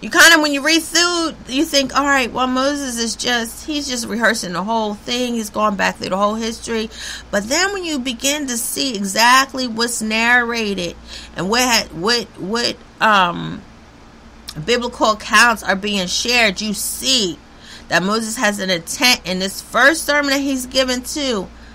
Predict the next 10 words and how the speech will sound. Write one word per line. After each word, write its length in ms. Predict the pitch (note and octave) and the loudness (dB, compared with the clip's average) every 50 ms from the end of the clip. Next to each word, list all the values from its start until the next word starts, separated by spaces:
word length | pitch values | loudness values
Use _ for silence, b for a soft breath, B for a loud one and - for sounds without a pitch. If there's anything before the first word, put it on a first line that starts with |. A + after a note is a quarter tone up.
| B B - | B B -6
the 80 | - | -6
second 380 | A3+ - B3+ A#3+ A#3 A#3 A3 G#3+ | -2 0 0 0 2 0 -2 0
generation. 880 | A3+ A3 A3 G#3 G3+ G#3 A3+ A#3 A#3+ B3+ B3 - - F3+ D#3+ - G3+ - B B B B B - | 0 2 2 2 2 2 2 2 0 -2 -4 -6 -6 -6 -8 -10 -12 -14 B B B B B -8
He's 160 | - A#3 A#3 | -8 -6 -2
saying, 260 | - B3+ A#3 A3+ A3+ | 0 2 2 2 2
"Listen, 460 | B3 C4+ C#4+ - - G#3+ F3 D#3 - - | 2 0 0 0 -2 -2 -2 -4 -6 -6
you 160 | - G#3+ D#4 | -4 -2 -2
got 280 | D#4 E4 D#4+ C#4+ C4 B3 | 0 4 4 4 4 4
history, 580 | G#3+ B3 D4 D4 C#4+ - - - A3 G#3 F#3+ F#3 | 2 0 0 0 0 -4 -6 -6 -4 -2 0 0
okay? 560 | F#3+ G3 - D4 C4+ B3+ B3 A#3+ A#3+ B3+ | -2 -2 -2 0 2 2 2 2 0 -4